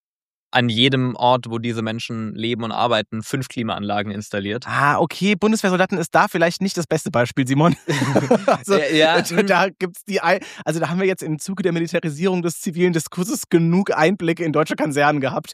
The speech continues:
Speaker 2: Also da wär ich ein bisschen vorsichtig.
Speaker 1: Aber ich glaube auch, auch,
Speaker 2: <laughs>
Speaker 1: aber ich glaube eben, dass sich das ändern wird. Also ja, das stimmt, das
Speaker 2: Ja, ja, das
Speaker 1: stimmt,
Speaker 2: kann sein,
Speaker 1: aber
Speaker 2: das kann sein.
Speaker 1: ich meine, die, die Zeitwende ist auch noch nicht so, nicht so lang her.
Speaker 2: Ja, ja.
Speaker 1: Und,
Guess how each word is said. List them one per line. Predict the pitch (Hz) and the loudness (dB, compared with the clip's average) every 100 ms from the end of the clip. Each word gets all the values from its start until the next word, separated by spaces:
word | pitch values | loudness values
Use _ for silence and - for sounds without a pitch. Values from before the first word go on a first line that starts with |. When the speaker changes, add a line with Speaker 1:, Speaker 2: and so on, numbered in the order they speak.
| - - | -16 -8
Speaker 2:
Also | - 185 | -2 0
da | - | 2
wär | 226 | 0
ich | - | 2
ein | 247 | 2
bisschen | 262 247 226 | 2 2 2
vorsichtig. | 233 - 233 - | 2 2 -4 2
Speaker 1:
Aber | 156 | 2
ich | 165 | 2
glaube | 160 165 - | 2 4 4
auch, | 175 170 | 4 2
auch, | 165 156 - | 2 0 0
Speaker 2:
<laughs> | 403 | 0
Speaker 1:
aber | 156 | 0
ich | - | 2
glaube | 160 196 | 2 2
eben, | 185 | 0
dass | 160 165 | -2 -4
sich | 160 | -6
das | 135 | -8
ändern | 160 185 107 104 | -4 -4 -4 -6
wird. | 113 | -2
Also | 127 131 | 0 2
ja, | 127 139 | 2 2
das | 131 | -2
stimmt, | - 131 170 | -4 -2 -2
das | 196 | 2
Speaker 2:
Ja, | 160 | 4
ja, | |
das | 117 165 | 2 0
Speaker 1:
stimmt, | |
Speaker 2:
kann | 135 131 | 0 2
sein, | |
Speaker 1:
aber | 131 127 | 4 2
Speaker 2:
das | 127 | 0
kann | - | -8
sein. | - 101 | -14 -10
Speaker 1:
ich | 147 | -2
meine, | 131 127 | 0 0
die, | 120 | -4
die | 123 | -6
Zeitwende | 120 127 139 170 156 135 | -2 0 0 0 -2 -4
ist | 147 | -6
auch | |
noch | 143 | -6
nicht | 143 - | -6 -6
so, | 139 131 - | -4 -4 -4
nicht | 139 | -8
so | - | -2
lang | 127 123 117 | 0 0 0
her. | 101 101 | 0 2
Speaker 2:
Ja, | 139 | 4
ja. | 127 | 2
Speaker 1:
Und, | 123 120 | -2 -4